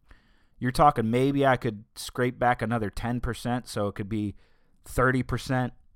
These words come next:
of my daily needs, maybe thirty-five percent of my daily needs. But again, on an individual scale, that's fine. On a massive grid worldwide scale,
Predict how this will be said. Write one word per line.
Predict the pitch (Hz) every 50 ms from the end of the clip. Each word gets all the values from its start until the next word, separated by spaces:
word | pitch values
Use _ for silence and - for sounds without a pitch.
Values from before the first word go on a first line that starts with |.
| _ _ _
of | 123 120 117
my | 123 120 123 117
daily | 110 120 123 120 117 117
needs, | 113 117 117 117 117 113 110 113 110 - -
maybe | 110 110 113 117 113 113 110 110
thirty-five | 107 - 113 107 110 104 98 - 104 104 113 117
percent | - 117 - - 117
of | 110
my | 113 113
daily | 113 117 110 107 110 110
needs. | 107 110 110 107 107 104 104 - - - _ _ _ _ _ _ _ _ _ _ _ _ _ _ _ _ _ _ _ _ _ _ _ _ - _
But | 135 127
again, | 127 131 165 165
on | 147 123 117
an | 127 131
individual | 147 175 190 175 165 170 151 143 131
scale, | 117 - - 147 139 131
that's | 120 110 107 -
fine. | - - 131 120 104 95
On | - 123
a | 120 113
massive | 110 110 113 120 135 160 185 190 - - 190 185 185 180 165 - - 120 113
grid | 113 107 123 139 151 156 156 143
worldwide | 127 113 123 131 139 139 127 117 120 123 127 131 127 -
scale, | - - - 110 110 113 117 123 123 127 -